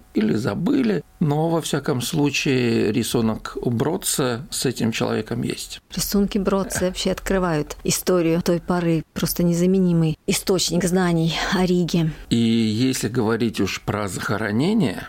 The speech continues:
Speaker 1: то в восемнадцатом году проходили довольно большие работы в церкви святого Якова. И в Риге люди и историки вообще забыли о том, что раньше-то хоронили рядом с церквями. И в церквях,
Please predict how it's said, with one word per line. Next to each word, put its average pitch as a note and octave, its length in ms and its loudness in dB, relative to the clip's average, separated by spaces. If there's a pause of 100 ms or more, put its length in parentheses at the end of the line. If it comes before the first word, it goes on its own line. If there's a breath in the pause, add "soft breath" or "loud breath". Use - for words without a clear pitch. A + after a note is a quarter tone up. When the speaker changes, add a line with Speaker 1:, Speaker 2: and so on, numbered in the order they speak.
(120)
Speaker 1:
то A2+ 720 0
в G#2+ 180 -6
восемнадцатом A#2 840 0
году G#2 480 0
проходили G#2+ 520 0
довольно G2+ 400 0
большие G#2 800 -2
работы - 520 -2 (140)
в G#2 460 -2
церкви A2 320 -4
святого A2 420 -2
Якова. C3+ 600 0 (120)
И C#3+ 600 4
в A2+ 80 2
Риге A3+ 320 2
люди D3+ 580 2
и A2 140 2
историки F3 520 2
вообще A#2 440 -2
забыли C3 520 0
о B2 180 0
том, F#3 320 0
что C3+ 420 0 (120)
раньше-то C3 420 -2
хоронили C#3+ 580 0
рядом C3+ 420 0
с - 120 -8
церквями. C#3+ 560 0
И C3 180 0
в - 80 -6
церквях, D3+ 720 -2